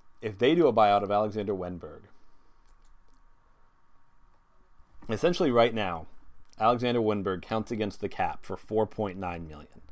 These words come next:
Now, Wennberg hits a funny part of this buyout thing, where if a player's young enough, instead of having to pay him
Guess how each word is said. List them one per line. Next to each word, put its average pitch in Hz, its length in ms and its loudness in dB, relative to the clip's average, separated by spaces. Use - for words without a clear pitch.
Now, 98 160 2
Wennberg 127 480 4
hits 104 160 -4
a 98 80 -4
funny 127 400 2
part 110 300 4
of 101 60 0
this 98 120 -2
buyout 107 480 2
thing, 90 180 -14
where 85 100 -10
if - 80 -10
a 98 60 -4
player's 113 400 0
young 113 300 4
enough, 82 460 -6
instead - 260 2
of 143 80 4
having 131 220 4
to 113 60 0
pay 120 140 -4
him 104 140 -2